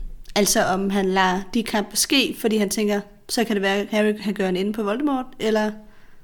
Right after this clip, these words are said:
det kan også være, at han lader dem ske, fordi han tæ-, ja, af uvidenhed, fordi han ikke har hånd i hanke med, hvad der foregår på skolen. Det tror jeg bare ikke rigtigt. Så jeg tænker mere, at han lader det ske,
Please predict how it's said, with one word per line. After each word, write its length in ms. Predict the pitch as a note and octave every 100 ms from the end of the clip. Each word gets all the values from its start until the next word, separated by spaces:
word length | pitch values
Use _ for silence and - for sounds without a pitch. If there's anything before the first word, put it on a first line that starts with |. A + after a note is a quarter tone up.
| - - - _ _ _ _ - - -
det 80 | A#3
kan 140 | A#3+
også 80 | A3+
være, 100 | A#3
at 60 | A3
han 140 | G#3+
lader 100 | G3
dem 100 | G#3
ske, 280 | G#3 A#3+ G#3 -
fordi 280 | G#3+ G3+ F#3
han 160 | G3+
tæ-, 440 | F#3+ G#3 - - -
ja, 180 | G#3 F#3+ - - -
af 160 | F#3+ -
uvidenhed, 540 | C4+ C#4+ A3+ A3+ G#3+
fordi 240 | A3 G#3
han 320 | G3+ F#3 F3+ F3+ G3+
ikke 160 | G3+ - G#3 - - -
har 460 | G3+ - G3 F3+ E3+ - - -
hånd 200 | - G#3+
i 40 | F#3+
hanke 260 | G3 G#3+
med, 80 | G#3+
hvad 100 | F#3
der 60 | F#3
foregår 260 | A3 G#3+
på 60 | G3+
skolen. 400 | G#3 A3 G#3+ A3
Det 100 | G#3+
tror 240 | - A#3+
jeg 100 | G3+
bare 180 | F3 D#3+
ikke 120 | E3 E3
rigtigt. 260 | D#3+ F#3 - - - - - - -
Så 220 | - A#3 - - -
jeg 200 | F#3+ B3 B3+
tænker 260 | C4 G#3
mere, 300 | G3+ G3 G3
at 60 | G3
han 120 | G#3
lader 100 | F#3
det 100 | F#3
ske, 220 | - A3+